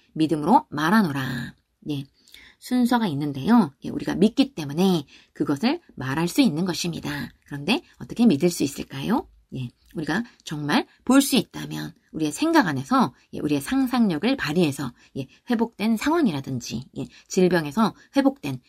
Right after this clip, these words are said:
예, 우리의 모습을 정확히 볼 수 있다면, 예, 그것을 믿을 수 있는 것인데요. 예, 우리가 바라보고, 예, 믿고 그 믿음으로 말할 때, 예, 상황이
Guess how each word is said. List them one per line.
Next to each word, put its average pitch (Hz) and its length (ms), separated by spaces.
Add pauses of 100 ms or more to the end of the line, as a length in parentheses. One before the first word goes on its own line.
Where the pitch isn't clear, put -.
(120)
예, - 100
우리의 247 240
모습을 202 480
정확히 160 440
볼 165 180
수 185 140
있다면, 156 680 (220)
예, 147 100
그것을 160 320
믿을 170 200
수 185 140
있는 147 160
것인데요. 143 580 (220)
예, - 40
우리가 170 300 (220)
바라보고, 147 520 (280)
예, 139 80
믿고 151 500 (180)
그 208 100
믿음으로 214 500
말할 143 300
때, 185 340 (240)
예, 127 100
상황이 247 480